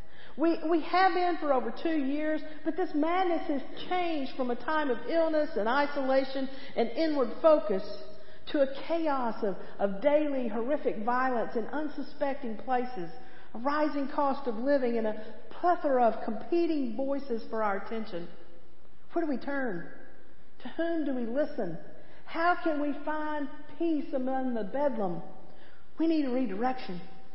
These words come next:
We need to reorient ourselves, our priorities, and our focus. This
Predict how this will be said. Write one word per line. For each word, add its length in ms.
We 180
need 320
to 80
reorient 600
ourselves, 800
our 140
priorities, 840
and 100
our 220
focus. 360
This 140